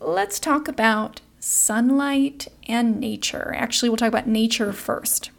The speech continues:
Nature and gut health. Oh, it's just so important. And,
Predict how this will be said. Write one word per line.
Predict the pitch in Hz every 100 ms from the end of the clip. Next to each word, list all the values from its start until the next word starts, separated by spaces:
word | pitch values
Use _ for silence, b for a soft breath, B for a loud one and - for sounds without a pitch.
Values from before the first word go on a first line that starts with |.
| -
Nature | 294 320 320 359 339 -
and | 247 247 247 247 202
gut | 214 214
health. | - - 208 214 196 - B B -
Oh, | 254 254 B B B B B -
it's | 233 -
just | 233 220 -
so | 233
important. | 208 202 208 202 208 208 - -
And, | 226 220 214 208